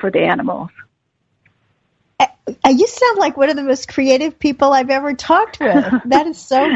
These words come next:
Speaker 2: fascinating to me. And I also loved what you said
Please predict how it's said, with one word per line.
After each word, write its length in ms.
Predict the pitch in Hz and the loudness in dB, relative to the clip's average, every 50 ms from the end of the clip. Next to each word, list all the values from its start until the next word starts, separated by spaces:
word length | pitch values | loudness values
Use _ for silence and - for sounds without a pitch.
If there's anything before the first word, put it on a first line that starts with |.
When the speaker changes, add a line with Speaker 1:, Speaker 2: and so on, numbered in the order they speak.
| - _ | -2 _
Speaker 2:
fascinating 640 | - 233 254 311 - - 302 247 220 220 214 226 226 | 0 0 0 0 0 0 0 0 2 2 0 -2 -2
to 100 | - 233 | 0 2
me. 180 | 226 233 233 | 2 2 2
And 100 | - 240 | 2 2
I 100 | 254 254 | 0 0
also 420 | - 269 320 370 415 - - 349 330 | 0 0 -2 -2 -2 -2 -2 -2 -2
loved 400 | 262 208 202 214 214 233 240 - | 0 2 2 4 2 2 0 -2
what 140 | - 277 - | -4 -4 -2
you 100 | - 233 | -2 -4
said 560 | - - - - 196 190 190 190 202 202 190 | -4 -4 -2 0 2 4 4 2 2 0 -4